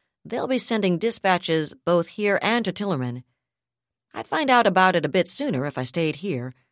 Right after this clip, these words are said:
but I'd still have to move to Tillerman, or waste time ordering Bennington to join us here, to concentrate our wall before we make any moves of our own.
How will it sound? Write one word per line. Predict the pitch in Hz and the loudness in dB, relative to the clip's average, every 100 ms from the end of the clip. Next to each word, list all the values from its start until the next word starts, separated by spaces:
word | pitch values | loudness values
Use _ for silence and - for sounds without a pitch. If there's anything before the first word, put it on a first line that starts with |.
| _ _ _ | _ _ _
but | 113 | -14
I'd | 143 175 | -8 -6
still | 180 214 220 | -6 -4 -4
have | 185 202 190 | -2 -4 -4
to | 143 | -4
move | 156 185 | 0 0
to | 185 | 0
Tillerman, | 135 196 156 117 117 120 _ _ _ - | -6 -6 -6 -6 -8 -10 _ _ _ -2
or | 139 131 127 120 | 0 0 -2 -4
waste | 139 139 - | -2 -2 -2
time | 175 160 147 | 0 0 0
ordering | 147 147 131 127 | 0 0 -2 -2
Bennington | 147 190 131 123 | -2 -2 -4 -6
to | 120 | -8
join | 123 131 123 | -4 -4 -2
us | 123 | -6
here, | - 156 127 127 _ _ _ - | -6 -6 -6 -10 _ _ _ -14
to | 214 | -8
concentrate | 220 220 214 180 180 165 | -4 -2 -2 -2 0 2
our | 151 143 | 4 2
wall | 190 143 113 113 120 | 0 0 -2 -10 -12
before | 127 - 139 | -12 -6 -2
we | 131 | -2
make | 135 139 147 | 0 -2 -2
any | 143 | -2
moves | 135 156 135 120 | -2 -2 -4 -6
of | |
our | 127 127 | -4 -4
own. | 139 120 | -4 -8